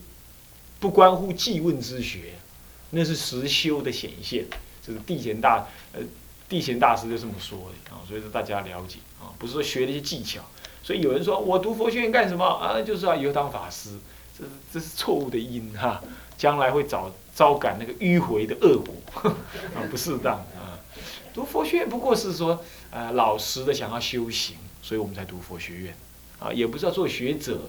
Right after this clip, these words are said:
也不是要做社会的名人达士，更不是要做，呃，将来大法师盖大庙啊，收众多徒弟，做大眷属族，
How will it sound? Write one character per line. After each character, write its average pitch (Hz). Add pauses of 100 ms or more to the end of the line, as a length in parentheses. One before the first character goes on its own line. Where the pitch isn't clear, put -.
(120)
也 107
不 107
是 147
要 156
做 165
社 147
会 143
的 120
名 113
人 117
达 101
士， 143 (340)
更 160
不 143
是 143
要 160
做， 156 (420)
呃， 131
将 151
来 127
大 131
法 98
师 135 (200)
盖 143
大 135
庙 131 (220)
啊， 117
收 147 (480)
众 156
多 143
徒 117
弟， 123
做 139
大 131
眷 127
属 117
族， 104